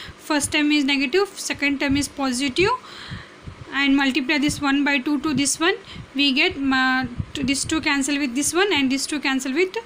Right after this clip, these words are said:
this one. We get one divided by, sorry, s divided by s square plus four. This s remains, uh, two to get cancelled. This is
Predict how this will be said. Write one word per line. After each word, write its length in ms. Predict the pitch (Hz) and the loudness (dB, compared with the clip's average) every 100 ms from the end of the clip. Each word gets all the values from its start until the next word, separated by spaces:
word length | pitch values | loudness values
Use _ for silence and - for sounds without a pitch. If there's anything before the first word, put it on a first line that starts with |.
| - - - - | -10 -16 -12 -2
this 280 | 269 - 285 | 0 0 0
one. 200 | 311 466 - - - - | 0 0 -8 -16 -14 -8
We 180 | 269 277 | 0 0
get 280 | 302 370 285 | 2 0 0
one 240 | 269 269 | 0 2
divided 600 | 277 269 269 254 269 240 | 2 2 0 2 0 -2
by, 180 | 269 381 - | 0 0 -2
sorry, 360 | - 247 240 | -6 -4 0
s 200 | 247 262 | 0 -2
divided 720 | - 285 277 269 262 269 247 294 | -2 0 2 2 0 0 -2 0
by 180 | 381 427 - - - 262 | 0 -2 -10 -18 -12 -6
s 160 | 262 277 262 | -4 -2 -2
square 640 | - - - 285 269 262 262 | -4 -6 -2 0 2 0 -2
plus 300 | 269 247 247 | -4 -2 -4
four. 480 | - - 254 262 392 427 - - - - | -8 -10 -4 0 0 -2 -12 -18 -16 -8
This 200 | 262 - | -4 0
s 320 | 269 262 262 | 0 0 0
remains, 400 | 269 262 381 370 | 2 2 2 0
uh, 280 | 262 269 254 214 | -2 0 -2 -2
two 140 | 269 | -4
to 160 | - 262 | -2 -4
get 240 | 262 - | -4 -2
cancelled. 500 | 277 254 247 339 427 - - - - - | -2 0 2 0 0 -4 -16 -14 -12 -4
This 240 | 262 - | -4 0
is 340 | 277 254 247 | -2 -2 -4